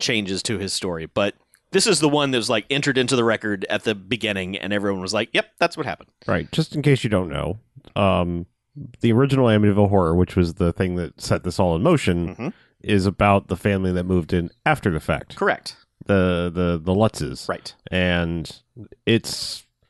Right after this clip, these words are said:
Speaker 2: permeated into public consciousness in a multitude of ways, both in that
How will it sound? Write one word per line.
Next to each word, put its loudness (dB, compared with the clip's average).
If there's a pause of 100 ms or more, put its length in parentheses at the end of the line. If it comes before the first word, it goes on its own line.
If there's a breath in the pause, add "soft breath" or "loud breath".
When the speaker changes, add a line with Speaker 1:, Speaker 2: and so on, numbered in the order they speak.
(540)
Speaker 2:
permeated 6
into 6
public 0
consciousness 0
in -2
a 0
multitude 0
of -2
ways, 4
both 2
in 0
that 0